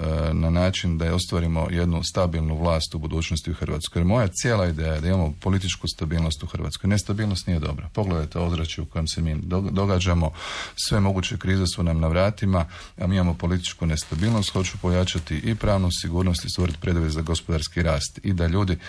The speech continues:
svojim radom, svojim radom staviti u fokus rad i zasluge osiguravaju kvalitetan život sebi i svojim obiteljima. To su one glavne teze koje ja želim. A što se tiče spremnosti, jesmo li bili spremni za članstvo u E U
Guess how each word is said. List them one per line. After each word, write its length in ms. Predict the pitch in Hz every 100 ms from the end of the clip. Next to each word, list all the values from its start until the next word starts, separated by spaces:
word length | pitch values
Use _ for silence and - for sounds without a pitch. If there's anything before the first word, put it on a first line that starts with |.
| - -
svojim 400 | - 110 98 87
radom, 480 | 95 113 110 107 120 -
svojim 300 | - 90 82
radom 320 | 80 92 110
staviti 400 | 92 95 85 -
u 40 | 80
fokus 440 | 87 87 87 -
rad 280 | 101 101 87 - - -
i 100 | 90
zasluge 440 | 87 98 - 90
osiguravaju 480 | 85 - 90 90 92
kvalitetan 500 | 87 87 85 78 85
život 240 | 80 87 80
sebi 200 | - 82
i 40 | 76
svojim 240 | - 85
obiteljima. 520 | 80 73 - 78 80
To 220 | 87 156 139
su 180 | -
one 180 | 113 98 -
glavne 360 | 120 95 90
teze 260 | 87 87 85
koje 260 | - 80 80
ja 100 | 82
želim. 320 | 76 76 73 - - -
A 60 | 98
što 160 | -
se 140 | 82 87
tiče 280 | 113 - 87
spremnosti, 520 | - 117 92 80 90
jesmo 280 | 90 90 87
li 100 | 87
bili 180 | 92
spremni 300 | 87 104 95
za 120 | 80 78
članstvo 580 | - 92 95 - 87 -
u 180 | 87 92
E 80 |
U 240 | 90 113